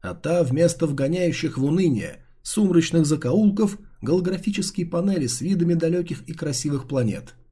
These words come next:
Хотя на фоне оранжевых стен и то, и другое смотрелось бы одинаково дико.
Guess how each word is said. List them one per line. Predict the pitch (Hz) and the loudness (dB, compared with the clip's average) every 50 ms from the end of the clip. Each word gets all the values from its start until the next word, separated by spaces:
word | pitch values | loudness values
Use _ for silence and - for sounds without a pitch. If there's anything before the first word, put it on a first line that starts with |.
| _ _ _ _ _ _ _ _ _ - | _ _ _ _ _ _ _ _ _ -8
Хотя | - 107 98 - 165 165 | -6 -4 -2 0 2 2
на | 156 151 135 | 2 2 0
фоне | 123 - 180 180 170 160 156 | -2 0 2 4 4 4 4
оранжевых | - - 139 156 156 147 143 117 127 120 120 120 | 2 -2 -2 0 0 0 0 0 0 0 0 0
стен | - - - - 202 180 131 - - - - - - | -2 -4 -2 0 0 0 0 -2 -8 -16 -20 -8 -6
и | 104 107 | -6 -2
то, | - 151 147 | 0 2 2
и | 135 | 2
другое | 123 123 120 117 127 190 208 208 208 196 202 - - _ | 2 2 2 2 4 2 2 2 2 0 -4 -8 -16 _
смотрелось | _ - - 240 233 220 196 185 185 190 185 180 165 147 | _ -8 -4 0 0 0 0 0 -2 0 2 2 2 2
бы | 160 185 | 0 0
одинаково | 190 - 170 147 151 156 139 127 127 123 131 120 123 120 | 0 0 -2 0 0 2 2 2 0 0 0 2 2 2
дико. | 120 110 107 98 98 - - - - | 4 2 0 -2 -4 -6 -12 -14 -14